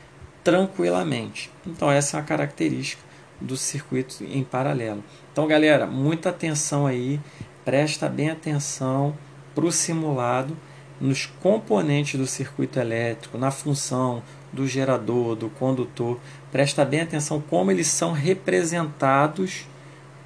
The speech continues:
graficamente no circuito. Como que é o desenho? Se eu for desenhar um circuito elétrico,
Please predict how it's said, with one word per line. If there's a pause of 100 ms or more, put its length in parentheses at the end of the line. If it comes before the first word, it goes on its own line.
(100)
graficamente
no
circuito.
Como
que
é
o
desenho? (200)
Se
eu
for
desenhar
um
circuito
elétrico,